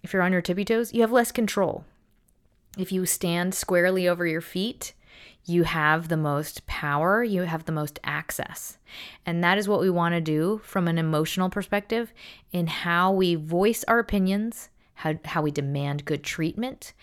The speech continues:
and also how we maintain, uh,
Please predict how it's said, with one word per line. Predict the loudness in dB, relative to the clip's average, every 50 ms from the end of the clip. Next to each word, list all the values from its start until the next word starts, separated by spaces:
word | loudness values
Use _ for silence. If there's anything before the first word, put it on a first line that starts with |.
| -20 -18 -18 -18 -12 -8
and | -4 -2 0
also | 0 0 2 2 2
how | 2 4 4 4
we | 4 4
maintain, | 4 2 2 2 2 0 0 0 0 0 2 0 0 -2 -4 -6 -12 -20 -20 -20 -20 -20 -20 -12 _ -2
uh, | 0 2 2 4 4 4 2 2